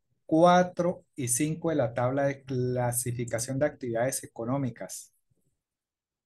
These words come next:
de que trata el artículo veintiocho del decreto ley doce noventa y cinco de mil novecientos noventa y cuatro, serán consideradas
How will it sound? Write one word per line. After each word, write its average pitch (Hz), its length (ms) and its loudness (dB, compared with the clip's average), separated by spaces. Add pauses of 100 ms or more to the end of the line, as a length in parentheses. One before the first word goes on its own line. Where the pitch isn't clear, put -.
(1300)
de 139 180 0
que - 120 0
trata 175 300 4
el 196 80 6
artículo 175 420 4
veintiocho 139 440 -2
del 156 120 -2
decreto 123 380 -4
ley 151 180 0
doce 151 260 -2
noventa 123 320 -2
y 104 40 -8
cinco 120 260 -4
de 143 60 2
mil 135 120 0
novecientos 117 540 -4
noventa 117 340 -4
y 104 40 -10
cuatro, 123 280 -6
serán 156 340 4
consideradas 170 800 2